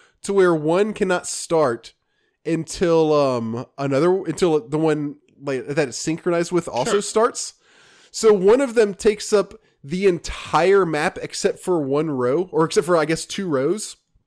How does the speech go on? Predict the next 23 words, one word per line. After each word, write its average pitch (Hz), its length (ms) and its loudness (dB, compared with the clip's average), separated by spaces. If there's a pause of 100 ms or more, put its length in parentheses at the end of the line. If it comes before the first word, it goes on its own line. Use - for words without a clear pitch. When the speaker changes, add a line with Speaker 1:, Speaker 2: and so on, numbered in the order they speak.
(880)
Speaker 1:
And 180 220 2
then 190 380 2 (600)
the 180 220 2
<laughs> - 40 0
other 240 180 6
one 269 160 2
is 214 140 0
synced 233 380 -4
with 156 260 0
it, 139 260 0
and 160 160 -4
it's 220 200 2
got, 202 220 4
like, 156 280 0
eight 175 240 -2
cars 175 400 2
that - 260 0
go 185 200 6
in 180 80 2
a 156 60 2
fairly 196 580 2
small 165 760 2
loop, 143 320 -4